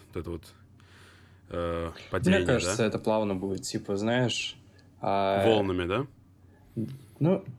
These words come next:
Speaker 2: не знаю, люди как бы просто вместо того, чтоб, э, делать разгрузочные дни в питании, будут делать, э, офлайн дни, чтобы, как бы, очиститься от лишней информации.
Speaker 1: Ну да.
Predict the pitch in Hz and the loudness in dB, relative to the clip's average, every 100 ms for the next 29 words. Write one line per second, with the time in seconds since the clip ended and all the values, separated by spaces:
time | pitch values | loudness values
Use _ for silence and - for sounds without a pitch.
0 | - - 147 165 156 104 107 135 147 139 | -6 4 4 6 4 4 4 2 2 2
1 | 135 - - 131 - 104 110 - 117 113 | 0 0 0 0 -2 0 0 0 0 0
2 | - 101 98 - 101 101 98 98 110 107 | 0 -4 -4 -2 0 2 2 2 0 0
3 | 110 104 120 110 104 - 101 107 104 - | -2 0 0 0 -2 -2 0 0 -2 -2
4 | 127 147 107 104 104 113 107 - 107 98 | 2 2 2 0 0 0 0 -2 -2 0
5 | 95 92 92 92 - - 107 - 110 101 | 2 0 -2 -6 -10 -6 -4 0 0 0
6 | 101 113 120 - - - - - - - | 0 0 -2 -12 -20 -20 -20 -20 -18 -16
7 | - - 95 95 95 92 95 - 104 - | -8 -4 -2 -2 -4 -6 -6 -8 -10 -4
8 | 101 - 113 - - 95 90 - 104 - | -4 -2 -4 -4 -2 -2 -2 -2 -4 -2
9 | 110 98 - 98 95 - - 92 - - | -2 -4 -2 -2 -2 -6 -8 -10 -12 -20
10 | - - - - - - 104 107 123 120 | -20 -20 -20 -20 -20 -12 -4 0 2 2
11 | 98 98 | 2 0